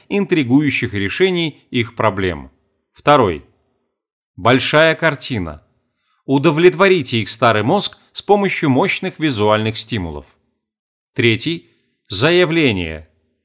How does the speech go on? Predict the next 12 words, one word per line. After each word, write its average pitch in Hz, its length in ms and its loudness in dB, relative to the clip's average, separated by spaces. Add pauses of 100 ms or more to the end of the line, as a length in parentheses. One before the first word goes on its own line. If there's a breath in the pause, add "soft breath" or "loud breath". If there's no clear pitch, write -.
(360)
Повторите 143 560 2
уникальные 151 600 2
причины 143 480 0
того, 135 400 2 (160 loud breath)
почему 160 400 0
клиенты 151 500 -2
должны 160 400 0
купить 143 440 -6
именно 165 580 0
у 151 140 0
вас. 113 500 -2 (880)
Четвертый. 120 680 -2